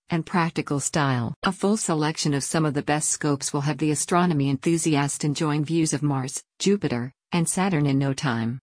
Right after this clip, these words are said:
As a representative of White Star Outdoors states, "For centuries, humans have tried to look into the farthest corners of reachable space,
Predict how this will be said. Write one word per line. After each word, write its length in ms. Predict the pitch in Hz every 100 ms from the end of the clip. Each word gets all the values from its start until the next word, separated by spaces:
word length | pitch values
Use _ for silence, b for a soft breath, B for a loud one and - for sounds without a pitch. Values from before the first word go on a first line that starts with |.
| -
As 180 | 175
a 60 | 180
representative 680 | 190 208 208 175 170 143 131
of 120 | 135
White 220 | 147 170
Star 300 | - 170 147
Outdoors 520 | 139 131 - 139 135
states, 500 | - - 131 117 - - -
"For 120 | 196
centuries, 760 | 175 214 214 175 147 127 - - _
humans 380 | - 208 185 165
have 160 | 147 -
tried 280 | 175 156
to 80 | 156
look 240 | 143 160 160
into 180 | 160
the 100 | 143
farthest 480 | 147 160 147 135 -
corners 400 | - 160 156 127
of 100 | 139
reachable 460 | 156 170 - 147 139
space, 560 | - - 139 131 -